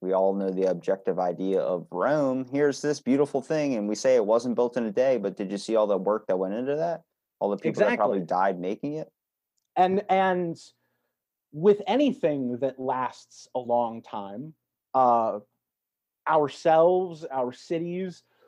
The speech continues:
Speaker 2: we're building on top of the ruins of what came before us.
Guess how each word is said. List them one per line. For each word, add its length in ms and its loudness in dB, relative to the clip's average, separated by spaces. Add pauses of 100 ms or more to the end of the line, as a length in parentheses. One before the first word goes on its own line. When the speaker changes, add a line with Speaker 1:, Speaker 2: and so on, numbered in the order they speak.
(120)
Speaker 2:
we're 240 -2
building 640 4
on 160 -6
top 300 -8
of 120 -10
the 80 -6
ruins 560 -6
of 120 -10
what 180 -4
came 260 -10
before 380 -4
us. 380 -20